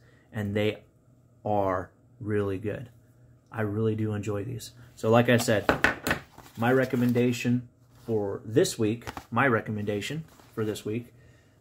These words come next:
there will be another video uploaded today as well, and that's gonna be Max's review on a subject. But for me, this week,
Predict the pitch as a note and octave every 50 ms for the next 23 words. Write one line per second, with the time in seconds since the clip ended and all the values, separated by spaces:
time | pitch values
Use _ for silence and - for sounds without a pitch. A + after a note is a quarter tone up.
0 | _ _ _ _ _ _ _ - A2 G#2 A2 A2 A2 G#2 G#2+ A2 A2 A2 G2+ A2
1 | A2 A2+ A2 G#2+ G#2 G#2 - A#2 A#2+ - - A2 G#2+ G#2 G#2 G2+ - - A#2 G#2+
2 | G#2+ G#2 G2+ - F#2 - - A2 A#2+ B2 B2 A#2+ A#2+ A#2 - G#2 G2+ G2+ G2 -
3 | - G2+ F#2+ G#2+ G2+ G2+ G2+ G#2+ A#2+ C3 B2+ A#2+ - - - - - C3 A#2 A#2
4 | A#2 A#2 - - - - _ _ _ _ - A2+ A2+ A2 G#2+ A2+ A2+ A2 A2 A2
5 | A2+ A#2+ B2+ - - _ _ - - _ _ _ - G#2 G#2 G2+ G#2 G2+ G#2+ -
6 | A#2 G#2+ G2 G2+ G2+ G2+ G#2 - - - - A2+ A2+ A#2 A#2+ A#2+ A#2+ - - -
7 | - - - - - - - - - - - - - - G#2 - - - - -
8 | G#2+ G#2+ G#2+ A#2 C#3+ E3 F3 F3 F3+ E3 - - _ _ _ _ - A2+ C#3 E3
9 | D#3+ - C3 D3 D3+ D3+ D3+ C#3 - - -